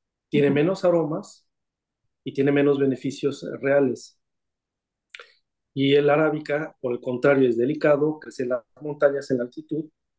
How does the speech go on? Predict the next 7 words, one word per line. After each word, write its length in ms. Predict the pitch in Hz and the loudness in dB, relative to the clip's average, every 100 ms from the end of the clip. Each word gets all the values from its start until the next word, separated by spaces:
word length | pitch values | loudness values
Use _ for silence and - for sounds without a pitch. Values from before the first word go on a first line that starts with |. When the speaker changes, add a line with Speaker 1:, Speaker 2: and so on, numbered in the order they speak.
| _ _ _ _ _ _ _ _ _ _ - | _ _ _ _ _ _ _ _ _ _ -6
Speaker 2:
Ok. 260 | 196 302 - _ _ - | -2 -2 -4 _ _ 2
Speaker 1:
y 360 | 175 220 - | 2 2 0
tiene 500 | - 147 156 160 156 _ _ _ _ | 2 6 6 6 2 _ _ _ _
toda 260 | 151 151 151 | 4 6 6
la 140 | 143 | 2
gama 320 | 120 127 131 139 | 0 -2 -4 -4
aromática 800 | 127 117 117 - 131 123 120 | -4 -4 -4 -6 -6 -6 -6